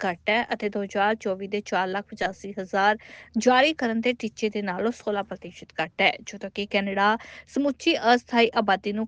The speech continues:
ਘਟਾਉਣ ਦੇ ਲਈ ਕੰਮ ਕਰਨਾ ਜਾਰੀ ਰੱਖਦਾ ਹੈ। ਇਹ ਕੈਨੇਡਾ ਦੇ ਵਿਆਪਕ ਆਰਥਿਕ ਅਤੇ ਸਮਾਜਿਕ ਟੀਚਿਆਂ ਨੂੰ ਪੂਰਾ ਕਰਨ ਦੇ ਲਈ ਅੰਤਰਰਾਸ਼ਟਰੀ ਵਿਦਿਆਰਥੀ ਪ੍ਰੋਗਰਾਮ ਰਾਹੀਂ ਚੋਟੀ ਦੀਆਂ ਪ੍ਰਤਿਭਾਵਾਂ ਨੂੰ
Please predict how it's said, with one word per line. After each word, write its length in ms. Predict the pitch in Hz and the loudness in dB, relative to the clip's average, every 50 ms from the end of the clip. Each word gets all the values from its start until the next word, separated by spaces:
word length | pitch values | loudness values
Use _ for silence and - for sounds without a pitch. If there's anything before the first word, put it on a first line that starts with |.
| - | -6
ਘਟਾਉਣ 280 | 233 - 220 208 185 190 - | -6 -6 -4 -6 -6 -6 -8
ਦੇ 80 | 180 180 | -8 -6
ਲਈ 120 | 185 208 - | -6 -6 -4
ਕੰਮ 220 | - 196 180 190 185 | -4 -4 -4 -4 -8
ਕਰਨਾ 300 | - 190 185 196 202 214 | -10 -10 -8 -6 -6 -6
ਜਾਰੀ 320 | 220 - 214 190 180 180 | -4 -4 -6 -6 -6 -14
ਰੱਖਦਾ 300 | 190 185 180 - - - | -16 -16 -14 -6 0 2
ਹੈ। 340 | 214 180 - _ - - - - - - - 285 | 2 2 2 _ -16 -18 -18 -18 -14 -6 0 0
ਇਹ 100 | 320 320 | 2 6
ਕੈਨੇਡਾ 360 | - 320 294 285 294 302 294 | 6 4 6 6 6 6 6
ਦੇ 140 | 294 330 320 | 6 4 2
ਵਿਆਪਕ 480 | 294 277 247 247 - - 277 - - | 6 4 4 4 4 0 0 4 4
ਆਰਥਿਕ 380 | 233 208 226 - 262 262 - 240 | 4 4 4 2 -2 -2 -2 -2
ਅਤੇ 160 | 233 240 233 | 0 0 -2
ਸਮਾਜਿਕ 460 | 240 - 233 202 202 202 - 240 226 _ - | -2 -2 -2 -2 -2 -2 -4 -6 -6 _ -4
ਟੀਚਿਆਂ 340 | - 202 202 - - 202 208 | -4 -4 -4 -4 -4 -4 -2
ਨੂੰ 120 | 220 220 | -2 -4
ਪੂਰਾ 300 | - - 214 202 202 202 | -4 -4 -2 -2 -2 -2
ਕਰਨ 320 | - - 202 196 196 202 | -2 -4 -4 -4 -4 -4
ਦੇ 100 | 196 202 | -4 -4
ਲਈ 140 | 214 247 277 - 233 | -4 -4 -4 -6 -6
ਅੰਤਰਰਾਸ਼ਟਰੀ 560 | 220 208 - 208 208 202 208 214 - - 240 | -8 -6 -4 -4 -2 -2 -2 -2 -2 -4 -4
ਵਿਦਿਆਰਥੀ 460 | 233 220 208 202 196 190 196 - 233 226 | -2 -2 -2 0 0 0 0 -2 -4 -6
ਪ੍ਰੋਗਰਾਮ 560 | - - 190 196 _ - - 196 202 208 208 196 | -4 -4 -6 -6 _ -4 -4 -2 -2 -2 -2 -2
ਰਾਹੀਂ 220 | 196 208 220 247 247 | -2 0 -2 -2 0
ਚੋਟੀ 340 | - 240 226 220 - 214 208 | -2 -2 -2 0 0 -2 0
ਦੀਆਂ 180 | 214 214 208 | 0 -2 -4
ਪ੍ਰਤਿਭਾਵਾਂ 880 | 214 - 202 196 - - 208 214 233 233 202 - 208 196 196 196 202 202 | -2 0 -2 -2 0 0 -2 0 0 -2 -2 -2 -2 -2 0 0 -2 0
ਨੂੰ 260 | 202 226 262 269 285 | 0 0 0 0 -2